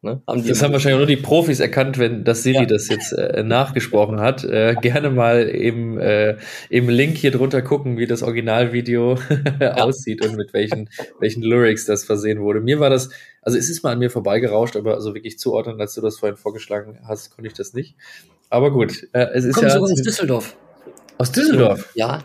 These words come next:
Speaker 1: die Jungs sind aus, äh, sind aus Düsseldorf. Mhm.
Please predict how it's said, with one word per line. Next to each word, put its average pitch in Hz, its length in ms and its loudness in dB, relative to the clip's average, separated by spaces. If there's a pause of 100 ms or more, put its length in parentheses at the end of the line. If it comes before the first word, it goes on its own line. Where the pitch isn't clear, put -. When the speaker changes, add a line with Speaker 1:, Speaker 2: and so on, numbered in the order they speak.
Speaker 1:
die 135 60 2
Jungs 180 200 0
sind 175 160 -2
aus, - 180 -6
äh, 147 220 -6
sind 156 140 -2
aus 147 100 -4
Düsseldorf. 104 640 -6
Mhm. 139 380 -8